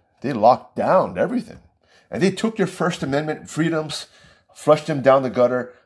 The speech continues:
tossed it aside like a bad joke. And all to protect you. And what were they doing? They were embracing China's policies, not South Korea's or Japan's. Does that make any sense? And then they took,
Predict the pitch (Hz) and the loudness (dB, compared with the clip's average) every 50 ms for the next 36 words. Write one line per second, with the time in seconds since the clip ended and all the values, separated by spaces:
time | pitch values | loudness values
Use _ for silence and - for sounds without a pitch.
0 | _ _ - - 151 151 151 - - 139 135 - - - 123 117 120 113 104 98 | _ _ 0 2 4 4 2 0 -6 -8 -10 -10 -6 0 2 4 4 2 2 -2
1 | - 82 76 95 95 90 85 - 78 65 67 - - - _ _ _ _ _ _ | -8 -8 -8 -8 -8 -8 -8 -10 -12 -12 -14 -16 -20 -20 _ _ _ _ _ _
2 | _ _ _ _ _ - - 85 - - - 147 160 165 165 160 165 156 - - | _ _ _ _ _ -12 -12 -8 -2 2 4 6 8 8 6 4 2 -4 -12 -18
3 | - - - 135 - - 113 95 - - - - - _ _ _ _ _ _ _ | -16 -14 -14 -12 -10 -10 -12 -12 -12 -16 -20 -20 -20 _ _ _ _ _ _ _
4 | _ _ _ _ _ _ _ _ _ _ _ _ _ _ - 95 98 107 123 143 | _ _ _ _ _ _ _ _ _ _ _ _ _ _ -10 -6 -4 -2 -2 0
5 | 147 139 147 135 151 151 165 180 180 175 - _ _ _ _ _ _ _ _ _ | 0 0 0 0 0 0 -2 -2 -4 -8 -12 _ _ _ _ _ _ _ _ _
6 | _ _ _ _ - 143 226 233 277 294 254 170 147 208 240 285 - - 196 123 | _ _ _ _ -4 -2 0 0 2 2 0 2 0 0 0 -2 -2 -4 -6 -8
7 | - - - - 143 208 269 339 - - - - 110 92 82 80 - - 95 82 | -8 -4 0 2 2 2 2 0 -2 -4 -2 0 0 0 0 -4 -6 -10 -12 -12
8 | - - _ _ _ _ _ _ - 104 180 - - - - - 101 - - - | -14 -16 _ _ _ _ _ _ -6 -4 -4 -4 -4 -4 -2 -2 -2 -2 -4 -8
9 | - - 101 170 165 117 113 117 - _ _ _ _ _ _ _ _ _ _ - | -8 -6 -4 -2 -2 -2 -4 -6 -10 _ _ _ _ _ _ _ _ _ _ 2
10 | - 226 190 - 117 - - 73 57 - _ - _ _ _ _ _ _ _ _ | 2 2 2 0 -6 -8 -10 -14 -14 -16 _ -20 _ _ _ _ _ _ _ _
11 | _ _ _ _ - 117 113 170 175 170 170 165 180 170 165 - - 165 - 285 | _ _ _ _ -4 -2 0 0 0 -2 -2 0 0 0 0 0 -2 -2 -4 -4
12 | - - _ _ _ _ _ _ _ _ _ _ _ _ _ _ _ _ _ _ | -8 -14 _ _ _ _ _ _ _ _ _ _ _ _ _ _ _ _ _ _
13 | _ _ _ _ _ _ _ _ _ _ - 240 233 247 339 359 214 170 - 196 | _ _ _ _ _ _ _ _ _ _ 0 2 4 4 2 2 -2 -2 0 0
14 | 170 170 - - - | 0 0 -2 -8 -20